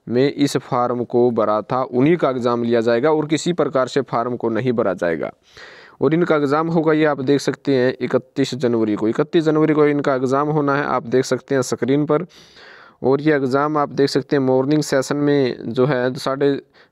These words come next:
दस ए एम से ग्यारह पैंतालीस पी एम तक होगा। रिपोर्टिंग टाइम साढ़े आठ ए एम होगा और नो एंट्री होगी साढ़े नौ बजे। और इसमें आपको वेटेज भी दिखाया गया है। जनरल कैटेगरी के कम से कम नंबर आने चाहिए प-, फिफ्टी परसेंट, एससी पीसी को पैंतालीस परसेंट, एएसएम को चालीस परसेंट नंबर आने चाहिए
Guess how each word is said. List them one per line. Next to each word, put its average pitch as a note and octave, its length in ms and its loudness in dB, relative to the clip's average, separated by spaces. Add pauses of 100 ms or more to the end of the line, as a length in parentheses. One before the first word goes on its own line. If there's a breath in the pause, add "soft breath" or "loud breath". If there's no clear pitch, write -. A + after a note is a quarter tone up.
दस C3 260 2
ए C3+ 80 6
एम C#3 140 2
से C3+ 680 -2
ग्यारह C#3 320 0
पैंतालीस C3 420 -2
पी C3 140 -2
एम C3+ 140 2
तक - 180 -2
होगा। C3 280 0
रिपोर्टिंग C3 500 -2
टाइम B2+ 340 -2 (200 soft breath)
साढ़े C3 340 -2
आठ A#2+ 300 -2 (120)
ए A#2 100 -2
एम A#2 140 0
होगा A#2+ 300 0
और B2 300 0
नो C3 240 0
एंट्री C#3+ 280 0
होगी C3+ 220 0
साढ़े B2 300 -2
नौ A#2 160 0
बजे। F#2+ 260 -4 (580 soft breath)
और C#3 120 2
इसमें D#3+ 300 2
आपको C#3 400 -2
वेटेज D#3+ 360 0
भी D#3 100 -2
दिखाया C#3+ 320 -2
गया C#3+ 180 2
है। D3+ 100 -2
जनरल C#3+ 300 0
कैटेगरी C#3+ 420 0
के C#3 100 4
कम C#3 160 -2
से C3+ 200 0
कम C3+ 140 0
नंबर C3 320 0
आने C3+ 200 -2
चाहिए C3 360 2
प-, - 140 -4
फिफ्टी C3+ 400 -2
परसेंट, C#3 400 -2
एससी B2+ 260 -4
पीसी C3+ 300 -4
को B2+ 120 -2
पैंतालीस B2 420 -2
परसेंट, C3+ 400 -6
एएसएम B2+ 340 -2
को B2+ 120 -2
चालीस C#3 300 -4
परसेंट B2 360 -4
नंबर B2 300 -2
आने B2 160 -2
चाहिए B2+ 340 0